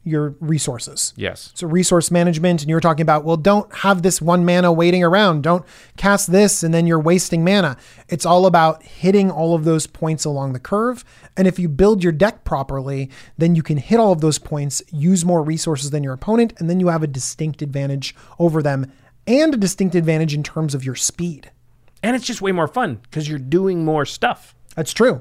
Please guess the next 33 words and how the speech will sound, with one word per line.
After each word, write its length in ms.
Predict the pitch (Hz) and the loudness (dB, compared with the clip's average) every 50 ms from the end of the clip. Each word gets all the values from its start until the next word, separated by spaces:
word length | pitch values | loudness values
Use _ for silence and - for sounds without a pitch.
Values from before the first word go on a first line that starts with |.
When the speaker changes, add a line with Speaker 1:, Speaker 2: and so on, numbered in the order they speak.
| - _ | -6 _
Speaker 1:
That's 180 | 156 147 - | -8 -8 -4
true. 220 | - 202 165 131 - | -2 -2 -2 -2 -2
Speaker 2:
You 100 | - 156 | -4 0
just 240 | 139 165 143 - - | 0 0 0 2 2
<laughs> 0 | |
are, 260 | 233 220 151 127 113 - | 2 2 2 2 0 0
yeah. 220 | 147 156 127 107 - - - - - - - | -2 -2 -2 -2 -4 -12 -20 -20 -6 -2 -2
Okay, 280 | 165 160 - 110 - - - - _ | 0 0 0 -2 -2 -8 -16 -20 _
so, 460 | - - - 160 151 151 139 - - _ _ _ - | -6 0 2 2 2 2 0 -4 -8 _ _ _ 0
yeah, 220 | 165 175 135 110 | 2 2 2 2
you 200 | 110 147 175 196 | 0 -2 0 2
were 100 | 185 175 | 2 2
saying 280 | 170 - 170 160 151 139 | 2 0 0 -2 -2 -2
improve 300 | - 156 135 175 180 170 | -4 -2 0 0 2 2
your 120 | 170 165 156 | 4 2 2
overall 180 | 151 143 135 | 2 2 0
mana 260 | 131 127 127 135 131 123 | 0 0 0 0 -2 -4
curve, 360 | - 135 127 120 117 117 - - _ _ _ - - _ | -2 -2 -2 -2 -2 -6 -10 -18 _ _ _ -20 -16 _
cut 320 | - - 160 165 - - _ 143 | -2 -2 -2 -2 -2 -6 _ -12
expensive 800 | 123 - - - - 117 117 - - 120 110 104 - - - _ _ _ _ _ _ _ _ | -10 -10 -12 -8 -6 -6 -6 -6 -8 -8 -8 -8 -8 -14 -20 _ _ _ _ _ _ _ _
costing 640 | - - - 104 98 - - - - 101 95 95 95 - _ _ _ | -20 -12 -10 -8 -8 -10 -12 -16 -16 -16 -16 -16 -18 -20 _ _ _
cards. 500 | - - - 120 113 107 101 95 - - - - _ _ | -14 -6 -2 0 2 2 0 -2 -6 -14 -20 -20 _ _
This 80 | - 151 | -16 -10
is 40 | 147 | -8
the 60 | 139 | -8
part 240 | - - 135 131 - | -4 -2 -2 -4 -2
people 180 | - 131 127 127 | -6 -8 -6 -6
don't 140 | 127 123 120 | -6 -4 -4
like 160 | 120 120 120 | -4 -6 -6
to 80 | 120 107 | -8 -10
hear, 380 | - - 170 196 196 196 185 151 | -8 -4 -2 0 2 2 0 0
D 140 | 151 147 135 | 0 -2 0
J. 240 | 139 147 143 147 | 0 0 0 0